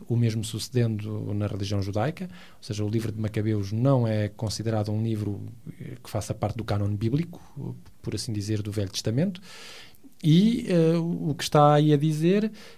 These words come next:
é que quando uma pessoa, qualquer que ela seja, morre, hum, não fica tudo,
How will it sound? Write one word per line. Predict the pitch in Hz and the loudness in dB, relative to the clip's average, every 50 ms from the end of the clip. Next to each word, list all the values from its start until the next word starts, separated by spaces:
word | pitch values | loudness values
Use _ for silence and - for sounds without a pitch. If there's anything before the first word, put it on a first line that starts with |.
| - - | -6 2
é | 160 156 160 | 4 4 4
que | 165 - - 180 180 170 165 175 - | 4 2 4 6 6 6 6 4 4
quando | - 175 180 180 170 165 160 160 | 6 8 8 8 8 6 6 4
uma | 165 170 170 165 | 6 6 6 6
pessoa, | 170 - - - 147 127 117 107 107 | 4 2 0 2 4 6 6 4 2
qualquer | 110 - 107 107 104 - 123 123 120 | 2 2 2 2 2 2 0 0 0
que | 120 - 131 | 2 0 2
ela | 123 123 123 | 2 2 2
seja, | 120 - - 123 110 107 104 95 98 101 101 101 104 110 127 | 0 0 0 0 2 2 0 0 0 -2 -2 -2 -2 -4 -4
morre, | 127 120 120 120 123 131 135 143 151 165 170 196 214 220 220 - - - - - - - - - | -2 0 2 4 6 8 8 8 8 6 4 4 2 0 -2 -4 -10 -18 -18 -20 -20 -16 -8 -4
hum, | 170 151 151 151 151 156 160 160 170 175 - - 175 175 175 | 0 2 4 4 4 4 4 2 0 0 -2 -2 -6 -8 -4
não | 175 175 143 143 151 156 165 151 | 0 4 4 6 6 6 6 6
fica | - - 170 170 175 170 170 | 6 4 4 6 6 4 4
tudo, | 175 - - 175 175 180 170 175 185 190 196 202 | 4 2 4 4 6 6 6 4 4 4 2 0